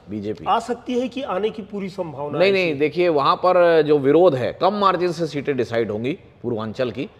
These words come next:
Speaker 1: तो पूर्वांचल की और वो सहारनपुर की बेल्ट की,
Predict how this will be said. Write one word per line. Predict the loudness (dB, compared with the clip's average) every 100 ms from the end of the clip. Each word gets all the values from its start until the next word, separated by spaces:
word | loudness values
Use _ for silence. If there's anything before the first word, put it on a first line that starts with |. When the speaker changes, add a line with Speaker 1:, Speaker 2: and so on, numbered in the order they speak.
| -20 _ _ _ 6
Speaker 1:
तो | 8 12 12 12 12 10 8 6 0
पूर्वांचल | 2 2 2 2 0
की | 4
और | 4 6 6 6
वो | 6 4 4
सहारनपुर | 2 -2 0 0 0 0
की | 2
बेल्ट | 0 -2
की, | -10 -16